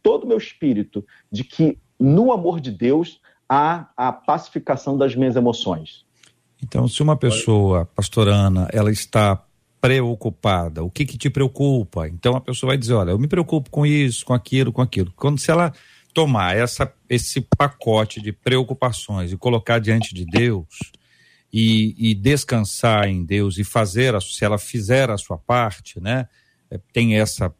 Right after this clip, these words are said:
Speaker 2: esse outro ponto que às vezes a ansiedade é porque nada tá acontecendo, nada tá acontecendo que eu também não tô fazendo nada. E, mas ao mesmo tempo, essa, essa, isso não é um assunto fácil, né? Vocês sabem muito bem disso, por isso que eu tô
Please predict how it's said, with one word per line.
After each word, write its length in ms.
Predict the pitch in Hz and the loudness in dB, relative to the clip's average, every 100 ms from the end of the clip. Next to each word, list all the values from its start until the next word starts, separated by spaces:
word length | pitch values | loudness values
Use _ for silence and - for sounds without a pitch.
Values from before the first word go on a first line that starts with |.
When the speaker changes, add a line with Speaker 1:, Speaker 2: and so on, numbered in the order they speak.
| - | -4
Speaker 2:
esse 300 | 107 - 113 | -2 0 0
outro 260 | 117 - | 0 0
ponto 460 | 92 120 117 104 92 | -4 2 2 0 -6
que 120 | - | -4
às 100 | 101 | -2
vezes 260 | 101 113 98 | 0 0 2
a 60 | |
ansiedade 580 | 110 - 98 - 107 123 | 0 0 2 2 2 0
é 40 | 131 | -4
porque 220 | - 123 | -2 0
nada 320 | 113 113 123 | 2 2 0
tá 120 | 127 | -2
acontecendo, 760 | 123 135 143 139 - 110 92 87 | 0 0 0 -2 0 0 0 0
nada 280 | 107 113 | 2 2
tá 120 | 107 117 | 0 -2
acontecendo 540 | 127 120 110 - 139 | -2 -2 -2 0 -2
que 80 | 175 | -2
eu 40 | |
também 260 | - 151 156 | -2 0 0
não 100 | 190 | 0
tô 160 | 151 | 0
fazendo 360 | - 90 104 156 | 0 -2 0 2
nada. 460 | 131 107 92 87 80 _ _ _ _ _ - | 4 4 2 -4 -10 _ _ _ _ _ -4
E, 180 | 131 143 | -4 0
mas 420 | 147 139 143 143 | 2 4 4 2
ao 80 | 160 | -2
mesmo 380 | 156 147 143 151 | 0 0 0 -2
tempo, 360 | 143 143 143 151 | 2 0 2 0
essa, 220 | 143 139 | 0 -2
essa, 220 | 143 160 _ | -2 -4 _
isso 220 | 165 165 226 | -6 0 2
não 80 | |
é 60 | 214 | 4
um 60 | 254 | 2
assunto 340 | - 262 214 | 0 -4 -6
fácil, 460 | - 175 175 - 147 | 0 2 0 -4 -6
né? 100 | 175 | -4
Vocês 180 | 175 - | -4 0
sabem 220 | 170 170 | 0 0
muito 240 | 170 175 | -2 -2
bem 220 | 156 170 | 0 2
disso, 300 | 143 127 131 | 2 2 0
por 100 | - | -2
isso 80 | 156 | 0
que 80 | 190 | 0
eu 80 | 151 | 2
tô 280 | 185 160 | 2 2